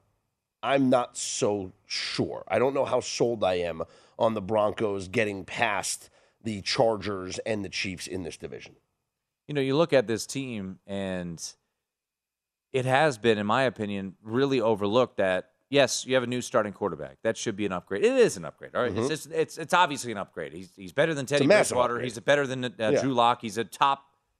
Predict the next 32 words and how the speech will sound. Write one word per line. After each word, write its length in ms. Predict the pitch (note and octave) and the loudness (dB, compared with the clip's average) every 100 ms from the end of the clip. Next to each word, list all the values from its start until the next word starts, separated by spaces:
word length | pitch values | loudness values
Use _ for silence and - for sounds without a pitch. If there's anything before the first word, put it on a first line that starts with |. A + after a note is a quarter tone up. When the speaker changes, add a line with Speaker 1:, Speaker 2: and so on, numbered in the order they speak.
| _ | _
Speaker 2:
you 100 | D#3 | -6
know, 160 | A#2 G#2+ | -4 -6
ten 360 | - F3 F#3 | -2 -2 -2
quarterback 500 | C#3+ E3+ D3+ D3+ D3 | -2 0 4 4 2
in 80 | C#3+ | -2
the 60 | C3+ | -4
league. 360 | D3 C#3+ B2 | -2 -4 -8
Some 260 | - D3 C#3+ | -6 -4 0
argue 300 | C3+ C#3 C3 | -2 -2 -4
top 260 | C#3 C3+ - | 2 2 4
five, 360 | C3 B2 B2+ | 4 6 4
whatever. 380 | A#2 C#3+ B2+ D#2+ C#2+ | 2 4 4 0 -6
He, 140 | A2+ | -6
he's 320 | C3 C#3+ B2 - _ _ _ B2 | -2 -2 -4 -8 _ _ _ 0
a 440 | B2 A#2 G#2+ G2 - _ _ _ _ | 2 2 -2 -6 -10 _ _ _ _
Hall 280 | - D#3+ F#3 | 0 2 4
of 60 | F#3 | 2
Fame 240 | E3+ D#3+ | 0 -2
quarterback, 480 | D#3+ C3+ A#2 A2+ A2 _ _ _ _ _ _ _ - | -2 -4 -2 -2 -4 _ _ _ _ _ _ _ -6
and 240 | A#2 G#2+ | -2 -2
he 100 | A2+ | -2
is 120 | B2 A#2 | -2 0
a 20 | |
massive 380 | A#2+ A#2+ - F#2 | 0 0 -2 -2
upgrade. 300 | - - - _ _ _ _ _ _ _ _ | -2 -8 -20 _ _ _ _ _ _ _ _
However, 380 | F#3 D4+ C#4 - _ _ _ _ D3 | 4 6 4 0 _ _ _ _ -2
this 200 | F#3 F#3 | -2 0
is 540 | G#3+ E3 D#3 - - _ _ _ - | 0 0 -2 -8 -10 _ _ _ -14
a 60 | F2 | -10
new 140 | G2+ | -4
head 180 | G#2+ G#2 | -4 -2
coach, 420 | C#3+ A3+ _ _ | -2 -4 _ _